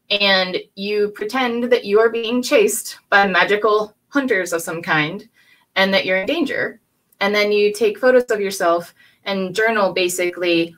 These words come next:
what happened when you took that picture or right before, and you basically try and scare yourself until the end of the story.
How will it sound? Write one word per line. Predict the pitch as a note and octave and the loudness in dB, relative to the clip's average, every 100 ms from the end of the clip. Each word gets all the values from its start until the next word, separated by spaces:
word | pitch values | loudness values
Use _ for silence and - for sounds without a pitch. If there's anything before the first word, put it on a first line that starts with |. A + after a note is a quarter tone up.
| _ | _
what | F#3 G#3 | 0 2
happened | - A3 G#3+ F#3 F#3 F#3 - _ - | 4 2 2 0 0 -8 -12 _ 0
when | G3 G3 | 0 2
you | G3 | 0
took | G3 G3+ | 0 0
that | F3+ | 2
picture | G3 F#3+ F3+ | 0 -2 2
or | D#3+ D#3 | 2 4
right | E3 - | 2 0
before, | E3 B3 G3+ E3 E3+ - _ _ _ - | 0 2 4 4 2 -2 _ _ _ -2
and | F#3+ F#3+ F#3 - | 0 0 -4 -8
you | G3+ G3 | -4 2
basically | C#4 C#4 B3+ | 4 4 0
try | G#3+ - G3+ | 0 -4 -6
and | G3 | -4
scare | - G#3 A3 | 0 2 2
yourself | G#3+ F3 - D#3 D#3+ - - _ - | 2 0 2 2 0 -4 -20 _ -6
until | G3+ G3 G3+ | -4 0 2
the | F3+ F3 C3 - | 2 2 -2 -2
end | D#3+ | -2
of | D3 | 0
the | D#3 | -2
story. | - F3+ - - - | -2 -2 -4 -10 -14